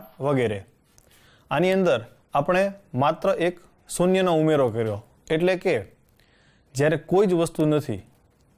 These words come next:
એનો આપણે ઉમેરો કર્યો, એને આપણે પૂર્ણ સંખ્યા તરીકે ઓળખીએ છીએ. ત્યાર પછી જેમ જરૂરિયાત વધતી ગઈ તેમ આની અંદર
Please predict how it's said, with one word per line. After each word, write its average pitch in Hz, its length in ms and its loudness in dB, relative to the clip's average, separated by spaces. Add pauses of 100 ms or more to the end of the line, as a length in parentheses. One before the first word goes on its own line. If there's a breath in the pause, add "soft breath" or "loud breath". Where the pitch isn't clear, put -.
(140)
એનો 180 200 2
આપણે 175 280 2
ઉમેરો 175 280 4
કર્યો, 143 260 2 (280)
એને 156 260 2
આપણે 170 260 0 (1120 soft breath)
પૂર્ણ 180 320 2
સંખ્યા 156 340 0
તરીકે 135 320 2 (320)
ઓળખીએ 131 520 0
છીએ. 104 200 -8 (1120 soft breath)
ત્યાર 170 260 2
પછી 156 300 -2 (360 soft breath)
જેમ 170 300 2
જરૂરિયાત 165 460 2
વધતી 165 340 2
ગઈ 139 160 2 (400)
તેમ 135 260 0 (300)
આની 180 260 2
અંદર 156 260 2